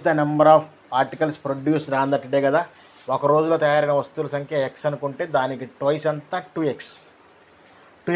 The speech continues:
ఎక్స్ అవుతుంది. దానికి ఎంత అన్నాడు? దానికి ము-, the cost of each article was three more than, దీనికంటే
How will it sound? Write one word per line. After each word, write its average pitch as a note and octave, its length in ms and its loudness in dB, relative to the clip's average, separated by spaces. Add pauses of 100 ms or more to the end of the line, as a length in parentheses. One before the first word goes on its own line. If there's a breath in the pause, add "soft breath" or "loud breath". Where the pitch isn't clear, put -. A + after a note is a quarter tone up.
ఎక్స్ - 180 -6
అవుతుంది. G#2+ 280 -8 (1160)
దానికి F#3 360 6
ఎంత D#3 180 -6
అన్నాడు? D#3 300 2
దానికి C#3+ 220 2
ము-, B2+ 200 -2
the B2+ 80 -2 (100)
cost D3+ 340 0
of C#3 160 -4
each C#3 200 -6
article C#3 320 -2
was F#3+ 140 -2 (180)
three F#3+ 240 8 (180)
more E3 140 4 (100)
than, C3 140 2 (200)
దీనికంటే F3 600 4